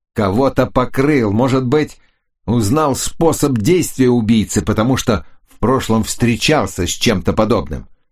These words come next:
Поэтому мы проверяем старые дела, в которых Астольфи был задействован. Сандра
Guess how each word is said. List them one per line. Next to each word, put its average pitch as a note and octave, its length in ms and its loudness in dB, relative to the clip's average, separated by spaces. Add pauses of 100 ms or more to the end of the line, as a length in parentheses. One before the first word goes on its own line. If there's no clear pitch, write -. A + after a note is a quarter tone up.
(140)
Поэтому A#2+ 640 0
мы B2 180 2
проверяем A#2+ 640 2
старые A2 420 0
дела, A#2+ 360 2
в - 40 -10
которых G#2 520 -2 (160)
Астольфи A2+ 600 0
был A2+ 280 2
задействован. G2 960 0 (1300)
Сандра C#3 640 -2